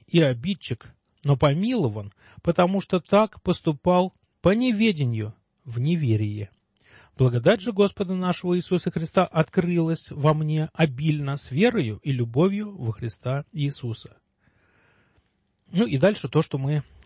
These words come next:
читали в начале: «Верный всякого принятия, достойно слова, что Христос Иисус пришёл в мир спасти грешников, из которых я первый». И действительно, вот если, э, внимательно в-, так всмотреться в жизнь,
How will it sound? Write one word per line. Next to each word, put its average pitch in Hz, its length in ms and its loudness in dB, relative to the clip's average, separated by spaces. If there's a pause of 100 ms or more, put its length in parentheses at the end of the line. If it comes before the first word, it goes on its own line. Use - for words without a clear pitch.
читали 127 280 -2
в 117 40 -10
начале: 170 380 0
«Верный 160 400 0
всякого 127 380 0
принятия, 143 440 -2
достойно 170 520 -4
слова, 120 320 -2
что - 180 -8
Христос 123 400 -6
Иисус 233 240 -8
пришёл 175 340 -8
в 160 60 -12
мир 165 160 -4
спасти - 320 -8
грешников, 120 480 -4
из 110 80 -8
которых 196 400 -8
я 139 100 0
первый». 113 420 -8 (1400)
И 170 140 4
действительно, 127 640 -2
вот 139 180 0
если, 147 560 0
э, 127 360 -6 (420)
внимательно 120 580 -2
в-, 139 400 -14
так - 180 -8 (340)
всмотреться 127 800 -2 (380)
в 127 400 0 (840)
жизнь, 135 580 0